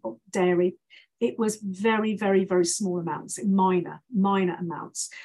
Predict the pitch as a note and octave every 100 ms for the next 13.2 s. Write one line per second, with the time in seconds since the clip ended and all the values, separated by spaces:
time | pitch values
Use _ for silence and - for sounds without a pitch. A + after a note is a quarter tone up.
0 | - - G#3 G3 G3+ - G3+ F#3+ F#3 A3
1 | G3 F#3 F#3+ A3 G#3 A3+ G#3 A3 G#3+ G#3
2 | G#3 - G#3 G3 F#3+ - F#3+ - - G3+
3 | G3 - F3 E3+ - F#3+ - G3 F#3 F3+
4 | F3 E3+ F3+ - F#3 E3+ F3+ F#3+ E3+ E3
5 | - - - - - A#3 A3+ A3+ A#3 -
6 | A#3 - - - C#4 F#4 E4+ F3 D#3 E3
7 | - G#3 A3 C4 E4 E4+ - E3+ E3+ -
8 | - - - F3 E3+ - G3 A3+ - G3
9 | F#3 G#3 - G3 F#3 G#3 - - F3 F3
10 | G#3 - - C4 C#4+ C#4+ - F3 A3 B3+
11 | - - _ - G#3+ G#3 A3+ G#3+ G#3+ G#3+
12 | G#3 G#3 G#3+ - G#3+ G#3+ A3 G3 F3+ F3+
13 | F#3+